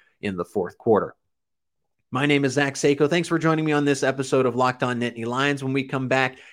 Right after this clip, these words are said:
expectations for the remainder of this season. Best case scenario, worst case scenario, the realistic scenario.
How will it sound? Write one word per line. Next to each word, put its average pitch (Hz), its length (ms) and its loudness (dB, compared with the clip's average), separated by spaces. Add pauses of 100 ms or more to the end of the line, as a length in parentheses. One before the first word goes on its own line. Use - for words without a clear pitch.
expectations 165 1000 -2
for 156 180 2
the 151 140 6
remainder 139 640 2
of 127 240 0
this 127 280 0
season. 135 560 -2 (520)
Best 107 240 -6
case 113 260 -4
scenario, 151 460 2
worst 151 340 2
case 147 240 0
scenario, 151 540 0
the 180 100 0
realistic 262 560 0
scenario. 87 800 -6